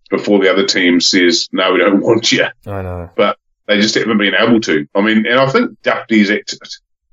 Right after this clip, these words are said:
Speaker 1: I'm actually, I think Dufty's actually got more of a chance of playing N R L next year than Norman does.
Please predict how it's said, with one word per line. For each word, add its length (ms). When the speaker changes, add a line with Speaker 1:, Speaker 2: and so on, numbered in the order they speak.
Speaker 1:
I'm 60
actually, 340
I 180
think 140
Dufty's 420
actually 340
got 80
more 180
of 60
a 60
chance 340
of 80
playing 240
N 60
R 140
L 60
next 260
year 100
than 100
Norman 340
does. 360